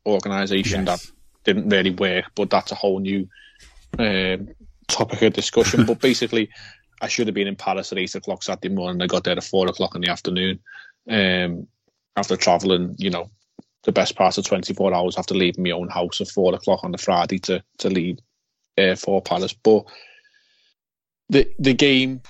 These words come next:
Speaker 1: we, we knew there was, you know, one basically metro station from where we all were in sort of the city centre for the fan zone, um, which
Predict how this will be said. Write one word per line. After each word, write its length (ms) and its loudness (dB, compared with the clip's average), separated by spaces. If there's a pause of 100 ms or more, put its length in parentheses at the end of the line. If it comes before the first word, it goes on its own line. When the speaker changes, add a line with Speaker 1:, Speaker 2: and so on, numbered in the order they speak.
(140)
Speaker 1:
we, 200 -4
we 160 -4
knew 240 -4
there 140 -4
was, 720 -6 (600)
you 80 -10
know, 140 -6
one 440 2
basically 460 -2
metro 360 -2
station 560 -4 (720)
from 600 -2 (220)
where 280 2
we 80 2
all 260 2
were 120 2
in 260 0
sort 300 -4
of 60 -10
the 80 -6
city 260 -6
centre 380 0
for 120 -8
the 80 -4
fan 300 -2
zone, 380 0 (260)
um, 440 -2
which 380 2